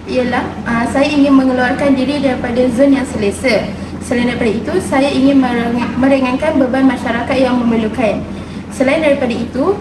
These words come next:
saya ingin mengeratkan silaturahim dengan masyarakat setempat. Tambahan pula, saya ingin mengisi masa lapang dengan melakukan aktiviti yang berfaedah.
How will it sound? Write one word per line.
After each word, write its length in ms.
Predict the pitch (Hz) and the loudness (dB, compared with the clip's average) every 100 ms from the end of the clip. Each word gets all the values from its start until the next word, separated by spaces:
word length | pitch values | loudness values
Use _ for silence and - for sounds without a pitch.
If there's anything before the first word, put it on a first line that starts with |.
| - | -6
saya 240 | - 269 294 | -2 0 2
ingin 320 | 277 269 285 | 4 4 4
mengeratkan 480 | 262 254 233 - 277 - | 4 2 0 0 0 0
silaturahim 800 | 254 233 233 226 226 262 330 254 | -2 -2 0 0 0 0 0 0
dengan 240 | 233 247 240 | 2 2 0
masyarakat 380 | 226 226 226 220 254 | 0 0 -2 -2 -2
setempat. 560 | 220 202 208 302 - - - - - - - - | -2 -4 -2 -2 -2 -6 -10 -10 -12 -12 -14 -6
Tambahan 400 | 254 262 285 302 | 0 2 2 0
pula, 400 | 294 233 269 415 | 0 0 0 -2
saya 320 | - - 269 - | -4 0 0 2
ingin 320 | 277 302 294 | 2 2 4
mengisi 400 | 269 262 269 302 | 6 6 4 2
masa 300 | 277 269 247 | 0 2 0
lapang 400 | 214 214 302 320 | 0 2 0 2
dengan 320 | 269 277 277 | 2 4 2
melakukan 400 | 254 247 269 302 | 2 0 -2 0
aktiviti 480 | 277 311 254 269 277 | 0 0 0 0 0
yang 80 | 269 | 0
berfaedah. 540 | 240 233 208 214 240 | 0 -2 -2 0 -2